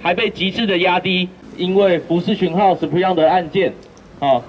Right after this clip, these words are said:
因为独立媒体的报道，所以他得到了非常多大众的关注。同样，其实是同样关于外籍移工权益受到损害的一个非常重大的修法案，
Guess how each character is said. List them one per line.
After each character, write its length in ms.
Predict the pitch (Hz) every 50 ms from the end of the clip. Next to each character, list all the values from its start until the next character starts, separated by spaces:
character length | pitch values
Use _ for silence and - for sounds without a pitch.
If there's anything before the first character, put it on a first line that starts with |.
| - -
因 180 | - 214 226
为 200 | 233 233 233 202
独 180 | 185 - 180 190
立 80 | 226
媒 160 | 214 190 190 190
体 160 | - 185 160
的 240 | 143 156 147 143 135
报 260 | - - 226 196 170
道， 280 | 147 151 127 113 110 104 -
所 140 | 147 151
以 260 | 170 196 180 156 117 101 - - - - - - - - -
他 320 | - 180 180 180 180 180 175 - - - - - - - - - - - -
得 160 | 185 175 196 208
到 220 | 208 240 220 190
了 200 | 175 160 - 175
非 200 | - 185 196 202
常 220 | 196 185 165 160
多 320 | 156 175 175 175 175 175 170 - -
大 160 | - 180 175
众 160 | - 170 160
的 80 | 147 143
关 200 | 139 147 139 139
注。 240 | - 139 127 98 92 - - - - - - - -
同 300 | 185 185 180 202 226 262
样， 180 | 277 254 214 190 -
其 220 | - 190 196 214
实 160 | 226 - 214
是 140 | 208 233 226
同 280 | 226 - - 208 202 226
样 200 | 269 277 247 220
关 280 | - - 233 240 247
于 140 | 226 196 190 190
外 220 | 202 226 220 202
籍 220 | 175 165 175 175
移 40 | 185
工 220 | 185 196 202 202 190
权 260 | - 190 170 165 190
益 140 | 226 220 196
受 240 | - 233 214 202
到 180 | 190 214 202 185
损 240 | - - 160 143 139
害 200 | 160 202 190 185
的 180 | 160 151 147
一 80 | 165 185
个 180 | 180 180 165 156
非 180 | 151 196 214 214
常 200 | 208 185 170 185
重 180 | 180 226 180 190
大 160 | 202 202 190
的 80 | - -
修 200 | - 185 185 196
法 120 | 156 151 135
案， 240 | 143 180 175 135